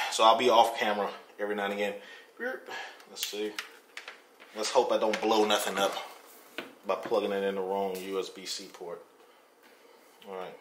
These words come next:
see what we got here. Come on, baby. If it's broke, this is going on camera.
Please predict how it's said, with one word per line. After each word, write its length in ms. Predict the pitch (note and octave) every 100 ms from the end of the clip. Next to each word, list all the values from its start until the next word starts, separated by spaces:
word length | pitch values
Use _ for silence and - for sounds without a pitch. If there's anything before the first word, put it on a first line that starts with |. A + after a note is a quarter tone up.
| -
see 200 | - G#2
what 100 | F#2+
we 100 | F#2
got 200 | F#2 E2+
here. 200 | F2+ E2 D#2+ - - - - - - - _ -
Come 80 | A#2+
on, 180 | G#2
baby. 260 | G2 A2+ B2 - - - - _ _ G#2
If 140 | G2
it's 120 | G2
broke, 500 | F#2+ C3 C3 - - - - - -
this 180 | B2
is 100 | A#2+
going 240 | A2 A#2 A2
on 120 | G2+
camera. 420 | - A#2+ G2+ F#2